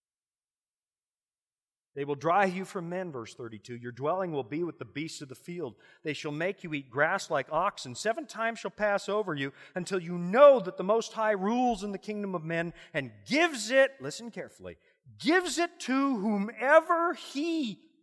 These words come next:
chooses." That very hour, the word was fulfilled concerning Nebuchadnezzar.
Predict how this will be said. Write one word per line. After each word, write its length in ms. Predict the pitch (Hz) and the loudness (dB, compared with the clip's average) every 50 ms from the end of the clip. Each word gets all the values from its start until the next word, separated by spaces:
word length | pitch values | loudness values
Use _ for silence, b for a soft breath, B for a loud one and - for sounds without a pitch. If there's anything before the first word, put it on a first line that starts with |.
| _ - | _ -14
chooses." 800 | - - 147 120 107 101 90 90 87 80 76 - - - - - _ _ _ _ _ _ _ _ _ _ _ _ _ _ _ _ _ _ _ _ _ _ _ _ _ _ _ _ | -8 -6 -6 -4 -6 -6 -10 -12 -16 -16 -16 -16 -16 -16 -18 -20 _ _ _ _ _ _ _ _ _ _ _ _ _ _ _ _ _ _ _ _ _ _ _ _ _ _ _ _
That 200 | - 147 147 131 | -2 -2 0 2
very 280 | 135 160 170 185 180 170 | 2 2 2 2 2 2
hour, 460 | 165 165 185 190 156 123 113 113 113 | 2 2 2 2 0 0 -2 -4 -6
the 140 | 110 107 110 | -6 -8 -8
word 280 | 107 131 170 190 185 165 | -4 -4 -4 -4 -4 -6
was 160 | 143 127 - | -8 -10 -10
fulfilled 500 | - 117 101 - - 143 143 160 160 - | -12 -12 -14 -8 -6 -6 -6 -6 -8 -10
concerning 460 | 120 98 95 - 131 117 123 120 120 | -14 -14 -12 -12 -12 -10 -10 -10 -10
Nebuchadnezzar. 640 | 107 101 95 101 - 120 101 87 85 85 - 85 82 | -10 -10 -12 -12 -16 -16 -16 -16 -16 -16 -18 -20 -20